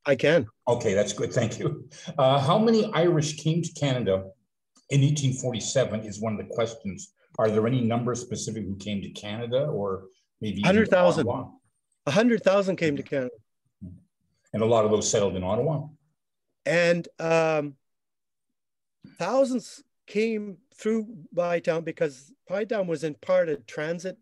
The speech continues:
Speaker 1: It, they, some were in transit, um, but, uh, thirty-one hundred actually settled in Bytown and area,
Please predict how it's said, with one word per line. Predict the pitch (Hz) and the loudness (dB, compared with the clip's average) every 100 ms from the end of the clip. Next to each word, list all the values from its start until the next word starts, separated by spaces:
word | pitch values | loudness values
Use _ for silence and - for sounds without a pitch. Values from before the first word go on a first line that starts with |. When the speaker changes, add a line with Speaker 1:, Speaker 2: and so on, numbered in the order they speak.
| _ | _
Speaker 1:
It, | 165 170 151 | -14 -8 -2
they, | 160 208 | -2 -4
some | - 190 | 0 2
were | 190 156 | 4 2
in | 147 | 2
transit, | 156 151 170 214 - _ _ _ _ _ - | 2 2 0 -6 -6 _ _ _ _ _ -6
um, | 156 156 151 151 - _ _ _ _ - | -2 2 2 0 -6 _ _ _ _ -2
but, | 160 156 _ _ _ | 2 2 _ _ _
uh, | 151 151 143 143 117 - _ _ _ _ _ _ _ _ _ _ _ _ _ _ _ _ _ - - - | -6 -4 -4 -6 -8 -14 _ _ _ _ _ _ _ _ _ _ _ _ _ _ _ _ _ -20 -20 -2
thirty-one | 254 302 233 190 147 | 0 0 0 -2 0
hundred | 175 180 143 | -2 0 -2
actually | 143 - 143 131 | -2 -2 -8 -8
settled | - 160 165 151 | -4 -2 0 -2
in | 139 | -2
Bytown | 135 143 147 135 | -2 -2 -4 -6
and | 131 123 | -6 -8
area, | 127 147 180 | -6 -6 -6